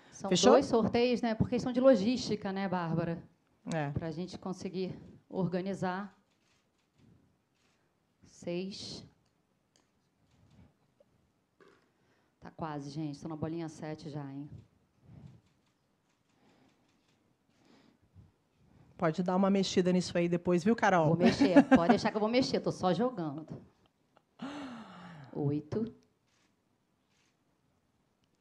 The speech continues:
Speaker 1: Já vou dar uma bagunçada?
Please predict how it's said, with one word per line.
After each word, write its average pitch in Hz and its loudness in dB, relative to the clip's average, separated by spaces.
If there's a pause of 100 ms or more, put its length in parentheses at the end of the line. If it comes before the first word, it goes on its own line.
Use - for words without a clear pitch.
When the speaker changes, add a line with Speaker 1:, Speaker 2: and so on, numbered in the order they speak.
(2250)
Speaker 1:
Já 185 -12
vou 180 -4
dar 180 -2
uma 165 -2
bagunçada? 165 -4